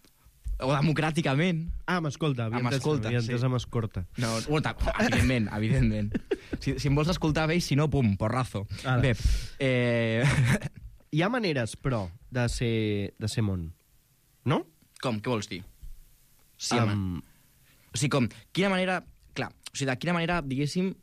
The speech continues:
Speaker 1: s'és el món
Speaker 2: Entre aquesta relació entre el món i nosaltres.
Speaker 1: Exacte, o sigui, de quina manera s'està el món. O sigui, Heidegger veu que un de-, un dels problemes que té la filosofia,
Speaker 2: Mhm.
Speaker 1: o sigui, com, a-, això és una cosa que jo sempre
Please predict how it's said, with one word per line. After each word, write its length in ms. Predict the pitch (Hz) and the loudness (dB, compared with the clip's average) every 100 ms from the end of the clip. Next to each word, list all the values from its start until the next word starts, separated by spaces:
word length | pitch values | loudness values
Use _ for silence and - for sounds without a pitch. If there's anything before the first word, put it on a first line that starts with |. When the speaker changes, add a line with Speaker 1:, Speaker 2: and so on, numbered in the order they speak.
| - - - | -18 -20 -8
Speaker 1:
s'és 160 | - 156 | -2 0
el 80 | 180 | 2
món 280 | 160 170 196 | 2 0 0
Speaker 2:
Entre 160 | 151 147 | 0 0
aquesta 240 | 165 156 175 | -2 -2 -2
relació 460 | 170 151 - 175 | 0 0 0 0
entre 160 | 202 160 | 0 -2
el 40 | |
món 100 | 156 170 | 0 0
i 40 | |
nosaltres. 480 | 151 131 101 87 - - | 0 -2 -4 -8 -8 -6
Speaker 1:
Exacte, 360 | 123 131 113 107 | -4 -2 -2 -2
o 40 | |
sigui, 140 | 123 | -2
de 60 | 110 | 0
quina 100 | 165 | 0
manera 160 | 165 175 | 0 0
s'està 300 | 156 - 143 | 0 -2 2
el 60 | 120 | 2
món. 220 | 107 98 - - - | 2 0 -6 -20 -8
O 20 | |
sigui, 200 | - 135 123 | -2 -2 0
Heidegger 460 | 180 196 151 170 - | 0 0 0 -2 -4
veu 140 | 131 147 | -2 0
que 60 | 170 | 0
un 60 | 156 | 0
de-, 60 | 135 | 2
un 80 | 151 | 2
dels 160 | 151 - | 0 -2
problemes 380 | 131 135 139 123 | -2 0 0 -2
que 80 | 120 | -4
té 80 | 120 | -2
la 80 | 117 | -2
filosofia, 600 | 117 107 104 - 131 120 - - | 0 0 -2 0 0 -2 -6 0
Speaker 2:
Mhm. 220 | 127 147 269 | 2 2 0
Speaker 1:
o 320 | - - - | -8 -14 -6
sigui, 80 | 135 131 | -2 0
com, 160 | 123 | 0
a-, 160 | - - - | -2 -10 -6
això 160 | 143 170 | 0 2
és 20 | |
una 120 | 190 | 2
cosa 120 | 180 175 | 2 0
que 80 | |
jo 80 | 135 | 0
sempre 160 | 127 | 0